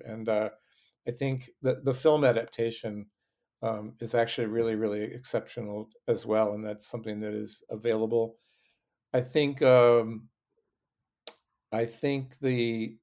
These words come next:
the Raoul Peck film, um, I Am Not Your Negro,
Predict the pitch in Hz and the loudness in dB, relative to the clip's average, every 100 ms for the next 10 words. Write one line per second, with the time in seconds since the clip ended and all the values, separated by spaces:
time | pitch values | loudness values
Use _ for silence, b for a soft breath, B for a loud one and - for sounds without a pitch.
0 | - 120 113 110 107 120 123 131 127 147 | -8 -2 -2 0 0 2 4 2 0 -2
1 | 160 - 120 110 98 101 - - 117 107 | -2 -4 -4 -2 -4 -10 -18 -8 -4 -2
2 | 104 101 98 101 - 120 120 120 117 - | -2 -4 -8 -12 -6 -4 -2 0 0 -2
3 | 120 113 127 151 165 180 | -6 -4 -4 2 2 2